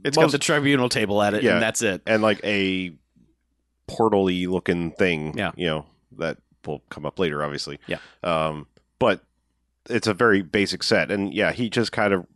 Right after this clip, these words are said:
Speaker 2: there, there's only, like, six dudes in there, and he wrecks 'em and then gets outside. Guy is coming at him in a horse, and then
Speaker 1: Mm-hmm.
Speaker 2: I, I appreciate that the movie actually finally goes, "You know, he's a fucking Beastmaster.
Speaker 1: <laughs> Yeah.
Speaker 2: He could probably talk to people's horses."
Speaker 1: Yeah.
Speaker 2: And he does and makes the horse buck the dude, and then it's like, "I'm taking your horse."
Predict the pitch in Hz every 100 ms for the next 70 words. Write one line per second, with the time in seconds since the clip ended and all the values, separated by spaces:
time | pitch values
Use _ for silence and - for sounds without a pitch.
0 | _ - 101 - 120 113 127 104 92 -
1 | - 101 - 92 90 85 82 85 85 87
2 | 98 90 85 - 85 82 85 82 110 104
3 | 92 123 110 101 - - - - 120 107
4 | - - 101 - 139 113 107 98 92 -
5 | 113 101 101 98 101 170 - _ _ _
6 | _ - 113 104 127 113 165 151 127 113
7 | 120 117 113 104 110 117 101 110 110 101
8 | 98 95 92 - _ _ _ 135 147 127
9 | 127 123 117 160 113 92 170 151 85 85
10 | 95 92 - - - - 180 - 196 202
11 | 175 - - 131 139 104 - 156 147 87
12 | 85 - - - _ 147 151 143 165 127
13 | 117 120 110 117 107 113 - 101 - 95
14 | 95 98 95 92 101 - 71 85 107 104
15 | 110 139 101 -